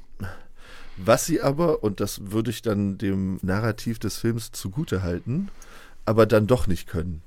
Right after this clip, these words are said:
Denn es ist ja, der Deus Ex Machina ist ja am Ende Gott selbst. Der sagt, das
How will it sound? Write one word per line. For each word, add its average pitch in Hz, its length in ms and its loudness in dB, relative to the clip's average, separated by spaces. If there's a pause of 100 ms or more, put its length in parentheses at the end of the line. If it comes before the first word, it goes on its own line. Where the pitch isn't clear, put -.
Denn 98 140 4
es 101 120 2
ist - 280 -2
ja, 101 220 8
der 101 260 2
Deus 110 340 0
Ex - 200 -6
Machina 113 400 -2
ist - 200 -6
ja 101 100 0
am 95 100 -2
Ende 98 260 -2
Gott 95 220 -2
selbst. - 520 0 (920)
Der 90 100 -2
sagt, 82 260 -6
das - 320 -10